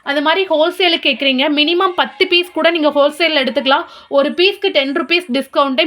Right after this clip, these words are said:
மினிமம் பத்து எடுத்தீங்கன்னா ஃபிளாட் ஹண்ட்ரட் ருப்பீஸ் ஆஃபர் உண்டு. ஓகேங்களா?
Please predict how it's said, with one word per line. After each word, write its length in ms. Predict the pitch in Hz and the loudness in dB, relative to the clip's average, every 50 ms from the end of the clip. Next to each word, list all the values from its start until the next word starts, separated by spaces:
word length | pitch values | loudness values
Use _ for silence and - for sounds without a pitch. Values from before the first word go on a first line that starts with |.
| 302 302 | 0 0
மினிமம் 300 | 294 330 339 381 370 349 | 0 2 2 2 2 2
பத்து 260 | 311 285 233 - 302 294 | 0 0 0 0 0 0
எடுத்தீங்கன்னா 360 | 285 226 285 269 294 339 359 359 | 0 -2 -2 -2 0 -2 -2 0
ஃபிளாட் 280 | 349 311 285 320 311 - | 0 0 0 0 -2 -2
ஹண்ட்ரட் 360 | 330 294 262 240 311 320 247 285 | -2 -2 0 0 0 0 0 -2
ருப்பீஸ் 260 | 226 - 320 311 320 285 | -2 -2 -2 0 2 2
ஆஃபர் 260 | 262 - - 262 247 233 | 0 2 0 -2 -2 -2
உண்டு. 400 | 214 233 220 208 208 - 214 240 | -2 -2 -2 -2 -4 -4 -8 -8
ஓகேங்களா? 360 | 226 262 247 240 262 311 | -6 -4 -4 -2 0 -2